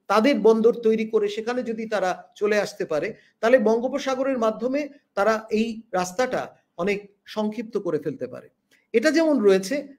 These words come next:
তেল আর গ্যাসের ভান্ডারেও তারা কিন্তু পাইপলাইনের মাধ্যমে তারা ইতিমধ্যেই দু হাজার দশের দশক থেকে তারা নিজেদের দেশে সেখানে এই তেল এবং গ্যাস নিয়ে যেতে চেষ্টা করছে। প্রতিদ্বন্দ্বী ভারত সেখানে ওএনজিসি বিদেশ,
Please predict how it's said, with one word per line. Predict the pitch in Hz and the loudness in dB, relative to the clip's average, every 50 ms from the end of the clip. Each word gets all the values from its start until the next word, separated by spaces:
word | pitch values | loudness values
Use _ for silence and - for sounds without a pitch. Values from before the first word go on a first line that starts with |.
| _ _ - | _ _ 0
তেল | 208 208 214 233 | 4 4 6 6
আর | 220 214 | 6 4
গ্যাসের | 196 180 185 180 180 240 226 208 | 4 2 2 2 2 0 -2 0
ভান্ডারেও | 160 170 190 196 196 214 233 247 294 294 277 - - _ _ - | 0 -2 -4 0 2 2 2 2 2 -2 -4 -10 -20 _ _ -2
তারা | 196 190 202 202 | 0 0 2 0
কিন্তু | 196 208 190 190 202 302 - - | -2 -4 -6 -4 -6 -8 -4 2
পাইপলাইনের | 226 214 220 247 226 247 254 254 254 262 254 262 254 233 | 4 4 6 4 4 2 4 4 6 6 8 6 6 6
মাধ্যমে | 208 190 190 190 - 190 175 156 151 170 - - - _ _ _ _ _ | 4 0 -2 -2 -4 -6 -4 -4 -4 -6 -8 -12 -20 _ _ _ _ _
তারা | - 190 180 220 277 277 - - _ _ _ - | -2 0 0 0 -2 -2 -6 -14 _ _ _ -8
ইতিমধ্যেই | 220 214 233 254 254 277 294 294 - 262 254 220 | -6 -4 -2 0 2 2 0 0 0 -2 -2 -2
দু | 175 214 214 | 0 0 0
হাজার | 214 226 208 220 220 196 | 0 2 2 2 0 2
দশের | 170 185 190 190 - 262 233 196 | 2 0 0 0 -2 -4 -4 -2
দশক | 190 196 190 - 226 220 226 | -2 -2 -2 -2 -4 -6 -6
থেকে | - 180 - 143 135 135 - _ _ _ _ - | -10 -10 -8 -10 -12 -12 -14 _ _ _ _ -2
তারা | - - 214 220 | 0 2 4 4
নিজেদের | 214 208 208 226 220 202 214 208 - | 2 2 2 2 2 4 2 2 2
দেশে | 160 175 185 185 - 214 160 135 - - _ _ _ _ | 0 -2 -2 -2 -2 -2 -2 -4 -6 -12 _ _ _ _
সেখানে | - - 202 208 214 214 226 | -10 -8 -6 -2 0 0 2
এই | 247 247 196 180 180 | 2 2 2 0 -2
তেল | 180 180 202 208 208 214 | -4 -2 0 2 6 6
এবং | 220 214 208 214 | 6 4 4 0
গ্যাস | 208 180 180 180 180 - | 0 0 -2 -2 -4 -8
নিয়ে | 180 160 156 | -8 -6 -6
যেতে | 139 156 147 175 208 | -6 -6 -8 -8 -8
চেষ্টা | 208 208 165 - - 151 | -8 -8 -8 -6 -6 -8
করছে। | - 131 120 - - - - _ _ _ _ _ _ _ _ | -8 -8 -14 -16 -18 -20 -20 _ _ _ _ _ _ _ _
প্রতিদ্বন্দ্বী | - 208 220 226 269 240 214 277 277 262 269 294 | 0 2 2 4 2 2 2 2 0 0 0 -2
ভারত | - 190 202 220 233 285 294 - - - _ _ _ _ | -2 0 0 4 4 2 2 0 -8 -18 _ _ _ _
সেখানে | - - 208 214 220 214 220 | -8 -6 -4 -2 -2 0 2
ওএনজিসি | 214 190 202 214 226 240 208 240 226 233 - | 2 4 6 6 6 4 2 -4 -4 -6 -6
বিদেশ, | 185 175 180 175 214 247 - - - | -4 -2 2 4 4 4 4 2 -8